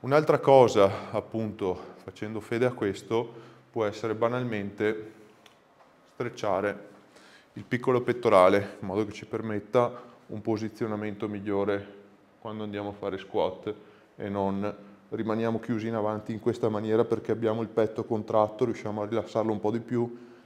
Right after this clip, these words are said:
e quindi allargare le nostre braccia verso l'esterno e posizionarci meglio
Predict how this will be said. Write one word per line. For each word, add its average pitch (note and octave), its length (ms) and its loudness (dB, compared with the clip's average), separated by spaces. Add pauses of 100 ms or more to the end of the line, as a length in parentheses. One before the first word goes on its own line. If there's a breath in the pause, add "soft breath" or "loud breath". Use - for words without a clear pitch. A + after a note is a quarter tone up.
(140 loud breath)
e G#2 100 -10
quindi A2 300 -2
allargare G#2 840 2 (360 loud breath)
le G#2+ 100 -6
nostre G2+ 400 -2
braccia G#2 460 4
verso G2+ 320 2
l'esterno G#2 880 -2
e - 60 -14
posizionarci G2+ 800 -8
meglio G2+ 500 -6